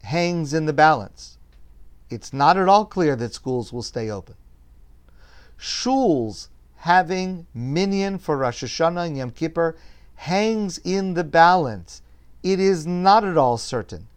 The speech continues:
that we will be able to go ahead with our plans. It depends on how we behave.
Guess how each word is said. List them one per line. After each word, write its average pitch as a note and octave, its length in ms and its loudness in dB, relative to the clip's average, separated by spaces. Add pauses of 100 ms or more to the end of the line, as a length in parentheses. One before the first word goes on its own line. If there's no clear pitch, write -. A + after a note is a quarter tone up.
(280)
that C#3 120 -4
we D3 140 0
will C#3 180 -2
be C3 140 -4
able B2+ 240 -4
to A#2+ 180 -6
go A#2 140 -2
ahead A2 260 -6
with G#2+ 140 -10
our G#2 100 -8
plans. F#2 400 -12 (300)
It F3+ 240 0
depends F#3 1000 -2 (320)
on F#3 240 -4
how A2+ 580 -6 (200)
we C#3 140 -6
behave. C3+ 480 -8